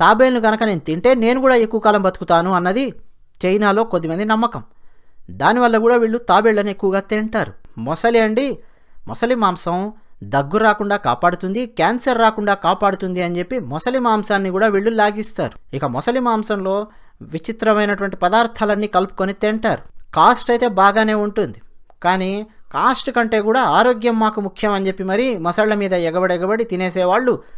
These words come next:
చైనాలో ఉన్నారు. వీటితో పాటు అండి ఇంకా చాలా ఉన్నాయి. ఉదాహరణకు బాతు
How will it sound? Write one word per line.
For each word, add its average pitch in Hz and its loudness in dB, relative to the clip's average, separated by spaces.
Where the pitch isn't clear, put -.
చైనాలో 170 0
ఉన్నారు. 220 -2
వీటితో 220 2
పాటు 208 4
అండి 208 -2
ఇంకా 208 0
చాలా 185 4
ఉన్నాయి. 208 -2
ఉదాహరణకు 196 0
బాతు 196 4